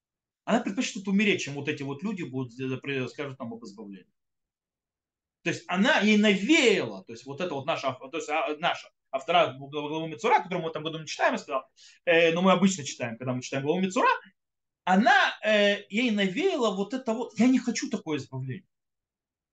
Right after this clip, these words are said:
Но по-настоящему в Талмуде у наших мудрецов предоставлено другое мнение, чем мнение поэтессы Рахель.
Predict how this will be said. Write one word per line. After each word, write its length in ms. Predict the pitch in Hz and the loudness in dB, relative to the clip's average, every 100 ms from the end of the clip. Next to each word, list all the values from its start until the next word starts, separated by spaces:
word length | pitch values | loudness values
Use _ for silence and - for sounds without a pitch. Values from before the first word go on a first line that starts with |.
| _ _ _ _ _ _ _ | _ _ _ _ _ _ _
Но 120 | 180 | -2
по-настоящему 960 | 190 190 - 202 359 359 247 220 233 - _ _ _ _ | 4 4 4 4 4 2 -2 -2 -4 -8 _ _ _ _
в 180 | _ - | _ 0
Талмуде 520 | 202 202 453 440 - | 4 6 6 4 4
у 60 | 180 | 2
наших 220 | 196 190 | 0 0
мудрецов 540 | 185 185 - - - - _ _ _ _ _ _ - | -4 -4 -4 -4 -4 -8 _ _ _ _ _ _ -2
предоставлено 640 | 190 190 - 294 330 294 | 0 0 2 2 2 2
другое 440 | 285 370 320 240 151 | 4 4 6 4 4
мнение, 480 | 156 170 196 208 190 | 0 0 2 2 0
чем 200 | 170 160 | -4 -6
мнение 460 | 151 151 165 214 | -2 0 2 2
поэтессы 520 | 208 151 139 127 - | 2 -2 0 -4 -6
Рахель. 340 | 123 127 123 | -8 -8 -10